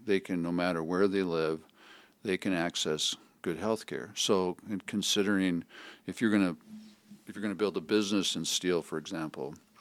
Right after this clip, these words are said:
um, there's a lot of very hardworking and, and smart people there. And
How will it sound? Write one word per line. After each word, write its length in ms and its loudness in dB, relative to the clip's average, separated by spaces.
um, 340 -6
there's 180 0
a 40 2
lot 280 6
of 100 4
very 260 4
hardworking 720 -2
and, 240 -4
and 200 -6
smart 340 -4
people 320 -4
there. 320 2
And 280 0